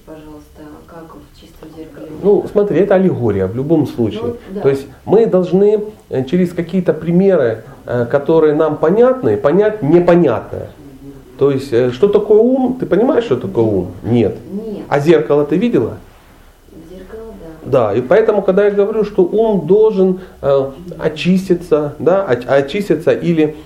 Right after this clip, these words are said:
Speaker 2: э, с-, ну, стать подконтрольным, перестать быть грязным и, соответственно, сильным, да,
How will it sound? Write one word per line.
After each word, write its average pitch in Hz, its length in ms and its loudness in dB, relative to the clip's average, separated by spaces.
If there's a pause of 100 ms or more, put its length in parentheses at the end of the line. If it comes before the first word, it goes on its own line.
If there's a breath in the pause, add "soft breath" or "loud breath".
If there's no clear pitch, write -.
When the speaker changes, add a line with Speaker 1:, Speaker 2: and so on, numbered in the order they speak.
(140 loud breath)
Speaker 2:
э, 120 420 2
с-, - 140 -12
ну, 170 180 2
стать 160 320 0
подконтрольным, 156 800 2
перестать 139 480 0
быть 120 120 -4
грязным 131 680 0
и, - 20 2
соответственно, 123 640 -2
сильным, 117 540 -4 (340)
да, 170 220 -4